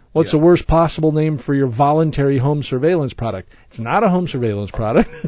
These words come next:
Speaker 1: <laughs> It's not Google. It's, <clears throat> so, uh,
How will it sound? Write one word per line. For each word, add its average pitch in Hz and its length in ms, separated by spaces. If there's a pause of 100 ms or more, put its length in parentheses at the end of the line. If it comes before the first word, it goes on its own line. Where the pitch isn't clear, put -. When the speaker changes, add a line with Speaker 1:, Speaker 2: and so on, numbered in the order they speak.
(140)
Speaker 1:
<laughs> - 340
It's - 300
not 170 340
Google. 143 480 (220)
It's, 139 220 (540)
<clears throat> 135 580
so, 196 240
uh, 185 160